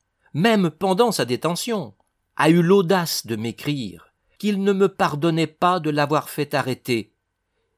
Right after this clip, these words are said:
et il exhalait dans sa lettre toute sa colère et tous ses désirs de vengeance. J'ai même joint deux de ses lettres à celle que j'adressais au citoyen Siméon. J'ajoutais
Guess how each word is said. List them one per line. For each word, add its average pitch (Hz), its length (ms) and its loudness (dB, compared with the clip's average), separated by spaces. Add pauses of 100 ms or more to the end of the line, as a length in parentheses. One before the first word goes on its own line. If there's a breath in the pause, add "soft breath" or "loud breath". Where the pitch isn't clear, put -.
(100)
et 170 340 4
il 156 160 2
exhalait 156 540 2
dans 127 160 -2
sa 135 180 -4
lettre - 460 -8 (360 soft breath)
toute 233 320 -2
sa 147 200 -4
colère 139 560 -2 (240 soft breath)
et 214 180 0
tous 254 200 -2
ses 190 180 4
désirs 160 380 2
de 139 120 -2
vengeance. 131 800 -2 (920)
J'ai 110 180 -6
même 113 260 -4
joint 107 460 -8 (140)
deux 117 260 0
de 107 100 -6
ses 165 200 -4
lettres - 420 -12 (380)
à - 80 0
celle 120 400 -4
que 113 120 -8
j'adressais 117 800 -4
au 123 80 -2
citoyen 131 480 -2
Siméon. 127 640 -6 (800)
J'ajoutais 110 760 -2